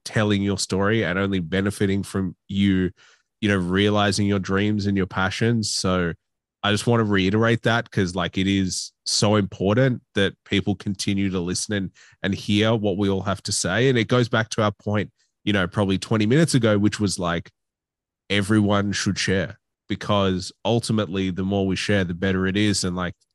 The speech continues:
genuinely the shift in your face and the way you looked between talking about you being a salesperson versus you now and talking about your creativity is polar opposite. Like, you light up when you're talking about your music, and that is so much better. And it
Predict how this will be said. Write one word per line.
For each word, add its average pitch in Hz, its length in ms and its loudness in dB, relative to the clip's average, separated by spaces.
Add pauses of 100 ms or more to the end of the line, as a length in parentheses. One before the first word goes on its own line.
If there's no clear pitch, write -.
(280)
genuinely 139 680 4
the 110 140 2
shift - 500 0
in 113 180 2
your 101 500 4
face 110 440 0
and 107 100 -2
the 98 60 0
way 92 180 0
you 98 160 2
looked 104 440 -4
between 98 320 -2
talking 98 340 -2
about 98 280 -2 (320)
you 98 160 0
being 101 260 0
a 80 40 -6
salesperson 117 960 -2 (360)
versus 101 560 0 (120)
you 101 240 2
now 98 580 0 (160)
and 87 100 -8
talking 98 160 2
about 90 200 0
your 92 140 2
creativity 98 800 2 (300)
is - 140 -4 (100)
polar 101 600 2
opposite. 90 440 -2
Like, 87 240 -6 (280)
you 98 160 2
light 104 440 2
up 101 240 0
when 95 100 0
you're 92 100 0
talking 95 300 -4
about 85 260 -2
your 71 100 -4
music, 101 480 2
and 87 160 -4
that 98 200 0
is 98 180 0
so 104 360 2
much 95 340 -2
better. 90 280 -2
And 87 100 -4
it 85 120 -12